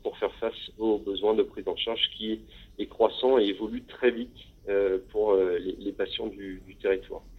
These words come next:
C'est le cas également en hospitalisation conventionnelle, en, en médecine. Il y a actuellement, euh,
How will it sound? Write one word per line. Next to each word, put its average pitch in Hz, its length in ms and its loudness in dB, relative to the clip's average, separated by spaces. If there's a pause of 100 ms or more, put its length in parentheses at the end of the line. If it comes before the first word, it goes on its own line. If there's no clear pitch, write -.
(360)
C'est 110 80 -2
le - 60 -8
cas - 180 12
également 113 500 10
en 98 120 6
hospitalisation 101 720 -2
conventionnelle, 98 640 0
en, 90 280 2
en 92 100 -2
médecine. 101 440 -2 (1000)
Il 98 80 -4
y 107 40 10
a 101 320 6
actuellement, 107 560 0 (460)
euh, 95 520 2